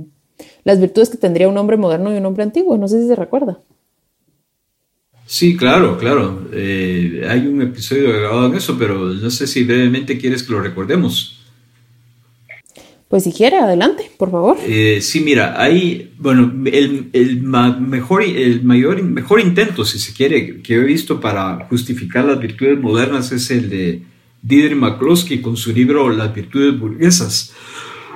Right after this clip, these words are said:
Speaker 2: <coughs> Ella, al igual que Adam Smith,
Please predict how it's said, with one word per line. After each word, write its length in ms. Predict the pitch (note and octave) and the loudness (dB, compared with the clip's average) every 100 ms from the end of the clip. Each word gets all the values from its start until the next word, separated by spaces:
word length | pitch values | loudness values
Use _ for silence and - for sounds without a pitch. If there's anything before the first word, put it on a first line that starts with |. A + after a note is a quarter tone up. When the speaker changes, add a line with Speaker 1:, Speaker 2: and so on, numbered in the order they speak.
| - _ _ | -20 _ _
Speaker 2:
<coughs> 640 | - - - - E4+ F3 - - - - - - - - _ _ _ - - - _ _ - | 2 2 2 2 2 2 -8 2 4 4 2 -8 -16 -20 _ _ _ -18 -16 -18 _ _ 2
Ella, 360 | E3+ G3+ F3 | 4 6 4
al 100 | A#2+ | 2
igual 260 | A2 B2 D3 | 0 0 0
que 220 | E3 B2 | 0 0
Adam 340 | B2 C#3 C#3 B2 | 0 0 0 -4
Smith, 320 | A#2+ D3+ | 0 -2